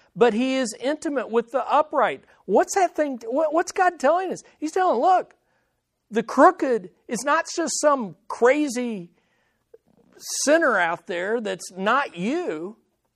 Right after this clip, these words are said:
It's you and me when we don't love our neighbor. We are crooked.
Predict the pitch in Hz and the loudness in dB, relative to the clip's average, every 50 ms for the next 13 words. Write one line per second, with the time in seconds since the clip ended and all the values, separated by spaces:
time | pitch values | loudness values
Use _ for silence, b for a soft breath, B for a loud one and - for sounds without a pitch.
0 | _ - 285 311 - - 202 247 277 311 330 302 226 196 214 269 330 339 311 277 | _ -8 -8 -8 -6 -6 -2 0 2 2 2 0 -2 -4 -4 -4 -6 -6 -6 -4
1 | 226 202 202 196 196 233 285 311 320 285 247 254 240 202 202 220 233 233 226 233 | -4 -4 -4 -4 -4 -2 -4 -2 0 0 0 0 -2 -2 0 0 0 0 0 -2
2 | 220 208 202 202 226 254 285 302 294 285 208 160 139 b b b b b - 170 | -2 -2 -4 -6 -6 -4 -4 -4 -4 -4 -4 -4 -6 b b b b b -8 -4
3 | 185 208 262 311 339 339 320 - - 196 185 165 - - - - - - 294 339 | 0 0 2 2 2 0 -2 -2 -2 -2 -2 -2 -4 -8 -14 -16 -6 -4 -4 -4
4 | 339 - 247 190 123 - | -4 -4 -8 -8 -8 -12